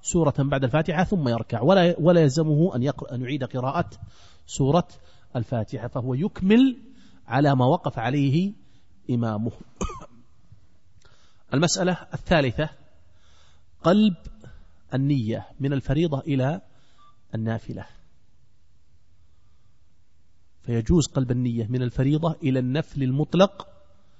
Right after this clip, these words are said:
إن، إن اتسع الوقت وكان هناك مصلحة أو عذر، فلا بد من شرطين. الشرط الأول أن يتسع الوقت لأداء الفريضة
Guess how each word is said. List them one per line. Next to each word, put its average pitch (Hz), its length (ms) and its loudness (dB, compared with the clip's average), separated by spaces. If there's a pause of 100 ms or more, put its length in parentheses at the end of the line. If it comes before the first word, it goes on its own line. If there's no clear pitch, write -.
(720)
إن، 139 320 -4 (100)
إن 139 100 -2
اتسع 170 460 -4 (580)
الوقت - 680 -2 (1040)
وكان 135 280 -2
هناك 131 540 -4
مصلحة 110 640 -8
أو 110 140 -2
عذر، 110 300 -6 (1040)
فلا 120 140 -2
بد 131 200 -4
من 117 100 -6
شرطين. 110 460 -14 (960)
الشرط 143 320 -4
الأول 170 380 0
أن 139 120 -2
يتسع 135 460 -4
الوقت 143 340 -4
لأداء 139 640 0 (840)
الفريضة 107 500 -2